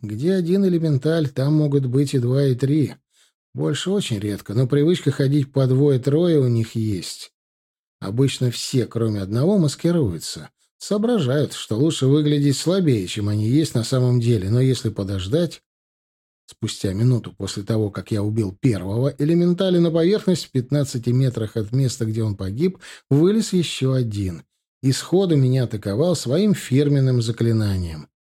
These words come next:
Отправил ему в ответ огненный смерч и переместился при помощи эспандера повыше и в сторону.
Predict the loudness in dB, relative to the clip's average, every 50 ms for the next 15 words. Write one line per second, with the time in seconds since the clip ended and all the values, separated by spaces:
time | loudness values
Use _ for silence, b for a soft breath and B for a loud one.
0 | _ _ _ _ -20 -20 -8 _ -2 0 0 2 2 2 4 4 4 4 2 2
1 | 0 0 0 0 0 2 2 2 2 4 2 2 4 2 0 0 0 0 0 0
2 | 0 0 -4 -8 -12 -14 _ _ -14 -10 -6 -2 -2 0 -2 -2 -2 0 0 0
3 | 0 -2 -4 -4 -6 -4 -2 0 0 2 2 0 0 -4 -6 -6 -4 -2 0 2
4 | 2 2 0 -2 -2 -4 -4 -2 -2 -2 -2 -2 -6 -8 -8 -8 -4 -2 -2 0
5 | 0 0 -2 -4 -6